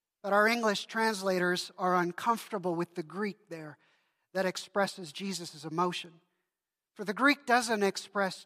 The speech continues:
tears. The Greek expresses anger, rage.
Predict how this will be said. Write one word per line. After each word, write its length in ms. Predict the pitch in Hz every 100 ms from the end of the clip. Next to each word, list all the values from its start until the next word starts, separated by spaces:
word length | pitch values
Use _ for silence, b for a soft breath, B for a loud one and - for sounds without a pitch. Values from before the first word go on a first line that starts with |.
| -
tears. 720 | 226 196 135 123 120 - - _ _ _ _ _ _ _ _
The 80 | 160
Greek 320 | 170 220 214
expresses 1040 | 190 - - 190 175 - 156 139 - - _ _ _
anger, 440 | 170 170 151 120 - _ _ _ _ _ _ _ _ _ _ _ _ _
rage. 960 | 160 170 165 143 117 _ - - -